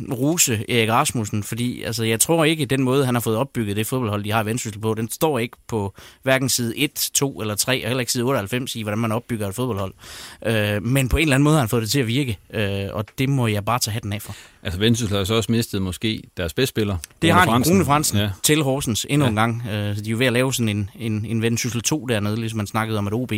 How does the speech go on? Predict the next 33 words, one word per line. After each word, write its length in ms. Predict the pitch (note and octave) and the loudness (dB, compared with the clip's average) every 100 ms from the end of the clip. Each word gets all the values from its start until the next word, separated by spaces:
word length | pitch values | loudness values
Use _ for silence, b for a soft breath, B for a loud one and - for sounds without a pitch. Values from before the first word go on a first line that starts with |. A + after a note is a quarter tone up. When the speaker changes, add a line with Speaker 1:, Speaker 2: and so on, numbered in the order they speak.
| G2+ | -2
Speaker 1:
var 80 | |
O 160 | G#2+ B2 | 0 0
B 80 | A2 G2+ | 0 -4
to. 220 | - A2 G2 - G#2+ G2 | -4 -6 -6 -4 -4 -2
Speaker 2:
Ja. 280 | - A2+ A#2 | -2 0 0
Speaker 1:
Øh, 80 | G2+ | -2
Rune, 340 | B2+ C3+ D#3 | -2 2 4
han 100 | B2+ | 4
bliver 160 | A#2+ A2+ | 2 0
et, 120 | E2+ | -2
et 80 | G#2 - G2 - | -8 -10 -12 -4
kæmpe 240 | C3+ A2+ | 0 0
tab, 220 | - G#2+ F#2+ | 0 -4 -4
fordi 240 | G#2+ G#2 | -6 -4
han 180 | G2+ G#2+ | -2 -2
er 120 | G#2 | -2
en, 220 | G2 G2 G2 | -2 -4 -4
en 160 | G#2+ | -6
fremragende 640 | - A#2 B2 B2+ A2 G2 | -2 -2 -2 -2 -2 0
fodboldspiller, 420 | G2+ B2 G#2+ A2+ G#2 | -2 -4 -4 -2 -2
og 100 | G2 | 0
han 120 | A#2 | 0
er 40 | |
jo 100 | A#2 | 2
også 180 | A#2+ D3+ | 2 2
en 140 | C3+ | 2
af 100 | A2+ | 0
de 220 | G#2 G#2+ G2 B B B - | -2 -4 -4 B B B -4
få 260 | - E3+ | 0 2
tilbageværende 580 | C#3 C3 C3 D#3 C3+ A#2 | 2 2 4 4 4 2
erfarne, 480 | A2 - F#3+ G3+ G2+ - - | 0 0 2 2 0 -8 -6
øh, 220 | A#2+ G2+ G2+ G#2 | -4 -2 -4 -6
øh, 180 | G2 G2 | -6 -6